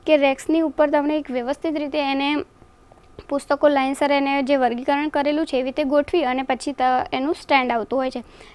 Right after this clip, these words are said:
એવી રીતે એક ફલક એટલે કે જે ઘોડો અથવા તો આપણે એને rex કહીએ કે rex ઉપર જ્યારે તમે પુસ્તકો ગોઠવી રહ્યા છો,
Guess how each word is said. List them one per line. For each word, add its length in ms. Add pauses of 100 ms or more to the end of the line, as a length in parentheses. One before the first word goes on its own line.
એવી 80
રીતે 260
એક 80 (100)
ફલક 320
એટલે 200
કે 200
જે 200
ઘોડો 480 (540)
અથવા 240
તો 80
આપણે 240
એને 180
rex 260
કહીએ 280
કે 320
rex 320
ઉપર 200
જ્યારે 240
તમે 200
પુસ્તકો 480
ગોઠવી 340
રહ્યા 280
છો, 140